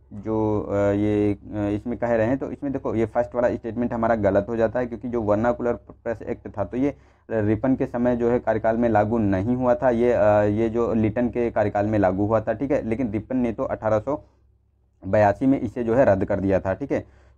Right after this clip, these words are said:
तो उन्होंने तो रिफॉर्म किया था, तो ये हमारा फर्स्ट वाला स्टेटमेंट गलत है और सेकेंड और थर्ड स्टेटमेंट सही है, क्योंकि चार्ल्स मेटकाफ ने, अ, अठारह सौ तेईस में लाइसेंसिंग विनियमन को रद्द कर दिया था और भारतीय प्रेस की स्वतंत्रता को पुनर्स्थापित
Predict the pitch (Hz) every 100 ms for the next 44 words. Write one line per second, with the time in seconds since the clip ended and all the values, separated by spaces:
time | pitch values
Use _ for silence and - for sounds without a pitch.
0 | _ 107 107 113 117 120 120 110 104 113
1 | 117 117 117 113 107 107 110 110 104 110
2 | 110 107 104 113 110 101 95 110 135 131
3 | 104 113 113 117 107 107 107 104 104 110
4 | 104 - 101 117 120 120 - 107 110 110
5 | 98 - 110 110 123 110 101 101 101 104
6 | 113 101 101 120 117 101 98 101 117 104
7 | 104 101 107 107 113 98 98 104 107 107
8 | 110 117 110 101 101 123 - 104 - 135
9 | _ _ _ 113 107 101 - 123 156 -
10 | 113 104 98 98 92 98